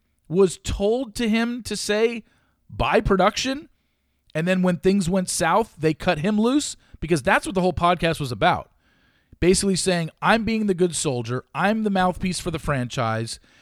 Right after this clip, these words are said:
They told me they loved me. They told me they would be behind me one hundred percent. But then when things went south in the media, just like it did in this whole thing, they cut him loose. And he was the scapegoat."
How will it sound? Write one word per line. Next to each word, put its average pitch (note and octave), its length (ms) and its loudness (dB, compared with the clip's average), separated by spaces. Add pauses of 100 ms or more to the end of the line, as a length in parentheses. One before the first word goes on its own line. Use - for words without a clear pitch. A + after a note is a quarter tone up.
(160)
They D#3+ 240 2
told F#3 300 2
me F3 160 -2
they E3 180 2
loved E3+ 320 2
me. D#3 160 -4
They D#3+ 240 0
told F#3 260 0
me F3 140 0
they E3 180 2
would D#3 220 0
be F3 140 0
behind E3+ 360 -2
me F3 120 -2
one F3+ 180 0
hundred F#3 140 0
percent. D#3 460 -4 (320)
But B2 120 -6
then E3 180 2
when D3 160 0
things F3+ 320 0
went F3+ 180 -2
south E3+ 320 2
in E3+ 120 -2
the D3 40 -2
media, D3+ 520 2 (180)
just G#2+ 220 -8
like C3 180 -4
it C#3 100 -4
did D#3 320 0 (320)
in E3+ 200 -2
this - 480 2
whole D3 200 -2
thing, B2+ 440 -2 (720)
they D3 220 2
cut C#3+ 220 2
him B2 180 0
loose. - 400 -10 (560)
And C#3 140 -4
he D#3+ 120 0
was D#3 180 0
the C3 100 -4
scapegoat." - 580 -6